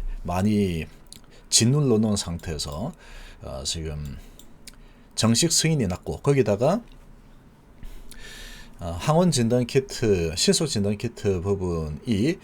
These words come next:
에, 미국의, 에, 지금 국방부 조달청에서 구매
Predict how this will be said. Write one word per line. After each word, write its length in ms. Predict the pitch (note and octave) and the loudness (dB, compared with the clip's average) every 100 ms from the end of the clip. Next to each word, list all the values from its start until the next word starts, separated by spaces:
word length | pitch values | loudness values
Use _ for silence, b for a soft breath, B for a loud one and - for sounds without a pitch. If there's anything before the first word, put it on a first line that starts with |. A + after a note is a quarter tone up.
| B B B | B B B
에, 260 | D#2+ D#2 D#2+ | -8 -6 -2
미국의, 500 | F2 C3 B2+ G#2 D#2 | 2 2 2 0 -2
에, 680 | - - - D2+ C#2+ F#2+ - | -6 -10 -14 -12 -12 -14 -12
지금 460 | - F2 D#2+ C#2+ - - | -10 -8 -8 -12 -14 -10
국방부 420 | D#3 - F#3 D#3+ - | -8 2 2 4 2
조달청에서 1300 | F#2 F2+ C3 C3+ - C3+ A#2 D#2+ D#2 C#3 - D#2 - B B B B B B B B B B B - - - - - B B B B - | 2 4 4 4 0 0 0 -2 -2 0 0 -2 -8 B B B B B B B B B B B -20 -20 -20 -20 -20 B B B B -2
구매 880 | A2 B2+ C3+ C3 B2 G#2 F2+ D#2+ | 4 6 6 6 4 4 0 -4